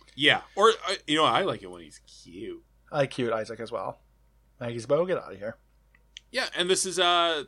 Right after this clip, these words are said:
Speaker 1: and this is a boss room item. So,
Speaker 2: Oh, yeah.
Speaker 1: and this is a pretty, wel-, like, again, this is a pretty welcome boss
Speaker 2: Mm-hmm.
Speaker 1: item.
Speaker 2: Welcome and common. Uh, if you like the show.
Speaker 1: Hello, I'm common.
Speaker 2: Uh, <laughs> oh,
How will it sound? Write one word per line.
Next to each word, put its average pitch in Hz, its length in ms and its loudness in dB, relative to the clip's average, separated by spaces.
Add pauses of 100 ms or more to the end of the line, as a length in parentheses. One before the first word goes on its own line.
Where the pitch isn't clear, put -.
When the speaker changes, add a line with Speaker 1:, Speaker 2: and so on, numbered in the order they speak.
(140)
Speaker 1:
and 180 120 0
this 190 140 0
is 170 80 -2
a 170 60 0
boss 131 260 2
room 85 160 -14
item. - 160 -20 (240)
So, - 220 2
Speaker 2:
Oh, - 0 -
yeah. 101 160 0 (360)
Speaker 1:
and 185 160 4
this 240 140 2
is 294 140 0
a 370 40 0
pretty, 254 260 -8
wel-, 226 180 -6
like, 196 120 2
again, 156 220 4
this 135 160 -4
is 170 80 -6
a 175 60 -4
pretty 160 180 -6
welcome 110 500 -4 (480)
boss 113 180 -6
Speaker 2:
Mm-hmm. 226 80 0
Speaker 1:
item. 320 120 -4 (320)
Speaker 2:
Welcome 226 260 2
and 165 140 0
common. 139 340 0 (1500)
Uh, 160 180 0
if 214 120 4
you 262 80 8
like 180 140 10
the 123 80 -4
show. 123 260 0 (120)
Speaker 1:
Hello, 120 260 -4
I'm 135 120 -8
common. - 280 -16 (760)
Speaker 2:
Uh, 139 180 4 (140)
<laughs> 587 80 8 (140)
oh, 170 340 6